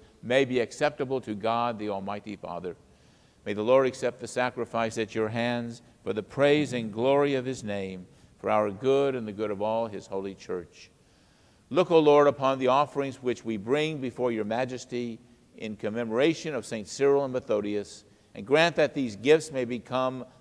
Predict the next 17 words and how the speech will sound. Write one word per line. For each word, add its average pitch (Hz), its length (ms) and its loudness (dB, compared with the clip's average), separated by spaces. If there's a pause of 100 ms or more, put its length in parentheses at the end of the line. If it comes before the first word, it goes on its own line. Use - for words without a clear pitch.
the 104 100 -8
sign 147 420 0
of 123 120 -2
a 110 100 -2
new 156 240 4
humanity, 104 760 -6 (420)
reconciled 117 800 0 (180)
to 117 120 -6
you 120 520 0
in 98 200 -8
loving 127 480 0
charity, 95 680 -4 (380)
through 98 140 -8
Christ 123 560 -4
our 117 220 -2
Lord. 92 440 -8 (460)
Amen. 87 440 -8